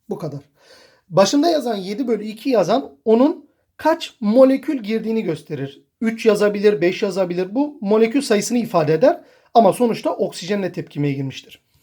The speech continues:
Devam ediyoruz. Ee, demir yine bakınız oksijenle tepkimeye girmiş. Girenler kısmında mı? Evet. O zaman bu bir yanma tepkimesidir. Hidrojen tepkimeye girenler kısmında oksijenle mi girmiş?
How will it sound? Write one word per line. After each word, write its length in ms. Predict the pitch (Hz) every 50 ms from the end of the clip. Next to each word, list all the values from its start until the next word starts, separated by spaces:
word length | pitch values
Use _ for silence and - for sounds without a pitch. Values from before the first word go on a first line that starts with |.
| _ _ _ _ - - _ _ -
Devam 280 | 214 233 285 294 285 269
ediyoruz. 400 | 226 202 208 233 302 285 - - _ _ _ _ _ _ _ _ _ _ _ -
Ee, 440 | 220 185 180 180 180 175 175 175 180 175 -
demir 480 | 151 135 196 208 214 240 294 - - - _ _ _ _ _ _ _ _
yine 380 | - 220 302 269 254 294 - - - _ _ _ _ _ _ -
bakınız 480 | - 226 226 - 220 240 294 285 - - _ _
oksijenle 680 | - 214 214 - - - 240 190 226 285 294 294 277 277
tepkimeye 440 | - 220 220 220 - 202 180 175 165
girmiş. 280 | 151 165 156 147 - -
Girenler 540 | 143 139 185 190 196 208 233 269 277 269
kısmında 420 | - - - - 254 220 214 214 214
mı? 260 | 226 277 320 - - _ _ _ _ -
Evet. 400 | 254 226 175 147 143 - - _ _ _ _ _ _ -
O 120 | 254 233
zaman 460 | 190 185 180 214 240 277 277 - _ _ _
bu 140 | - 208 180
bir 160 | 196 240 240 - - _ _ _ _ _
yanma 360 | - 180 185 185 185 196 202
tepkimesidir. 760 | - 180 151 - - 156 143 135 - 165 147 139 - - _ _ _ _ _ _ _ _ _ - - _ _ -
Hidrojen 640 | 202 202 233 247 240 233 240 269 285 302 294 - - _ _ _ _ _
tepkimeye 420 | - 220 214 220 - 240 254 262
girenler 420 | 247 233 240 240 247 262 269 262 269
kısmında 440 | 262 233 - 233 247 233 214 208 -
oksijenle 640 | - 214 190 - - - 202 208 247 247 254 269
mi 140 | 285 277 254
girmiş? 480 | 220 233 214 226 262 277 - - -